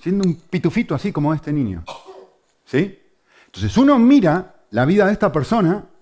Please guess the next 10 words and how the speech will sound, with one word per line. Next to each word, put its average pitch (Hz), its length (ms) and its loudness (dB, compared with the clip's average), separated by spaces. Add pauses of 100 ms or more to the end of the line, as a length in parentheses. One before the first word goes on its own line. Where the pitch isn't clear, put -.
(100)
y 165 380 -2 (120)
dice, 131 460 -6 (260)
"Yo - 120 -20
jamás 110 220 -4
voy 98 100 -8
a 90 40 -10
ser 90 120 -12
así". 80 240 -12 (1400)
<clears throat> 151 60 -2 (580)
¿Sí? 151 260 -12